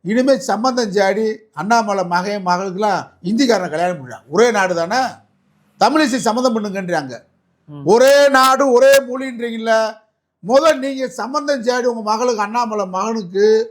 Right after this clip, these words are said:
Speaker 1: அங்க க-, கட்டி கொடு, பிள்ளை எடு. தமிழிசை அங்க சம்மந்தம் பண்ணுங்க. பி ஜே பி காரன் பூராமே ஒரே நாடு, சப்பாத்திக்காரனுக்கு, பீகாருக்காரனுக்கு, உத்தரப்பிரதேசக்காரனுக்கு ஒரே நாடு தானே,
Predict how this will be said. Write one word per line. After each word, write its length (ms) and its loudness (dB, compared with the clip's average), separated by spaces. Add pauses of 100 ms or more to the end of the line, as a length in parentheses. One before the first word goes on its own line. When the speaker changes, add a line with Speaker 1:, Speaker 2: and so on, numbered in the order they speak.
(320)
Speaker 1:
அங்க 240 0
க-, 220 0
கட்டி 280 -2
கொடு, 160 -8 (240)
பிள்ளை 200 0
எடு. 200 -2 (720)
தமிழிசை 420 4
அங்க 240 0
சம்மந்தம் 340 -6
பண்ணுங்க. 300 -8
பி 260 0
ஜே 200 2
பி 120 -8
காரன் 360 0
பூராமே 500 -2 (520)
ஒரே 400 6
நாடு, 280 -4
சப்பாத்திக்காரனுக்கு, 800 -6
பீகாருக்காரனுக்கு, 840 -2 (420)
உத்தரப்பிரதேசக்காரனுக்கு 1000 0
ஒரே 180 6
நாடு 220 -2
தானே, 260 -8